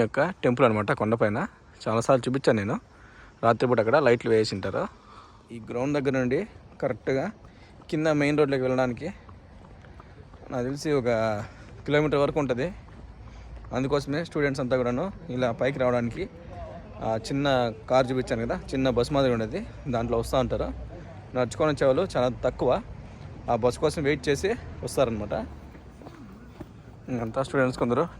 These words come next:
డార్మెటరీకి వెళ్తున్నారు, డార్మెటరీ నుంచి కొందరు బయట పోతున్నారు.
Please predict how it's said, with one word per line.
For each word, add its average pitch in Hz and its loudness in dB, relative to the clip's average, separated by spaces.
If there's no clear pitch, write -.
డార్మెటరీకి 120 4
వెళ్తున్నారు, 120 2
డార్మెటరీ 120 6
నుంచి 117 -2
కొందరు 113 2
బయట 113 4
పోతున్నారు. 113 2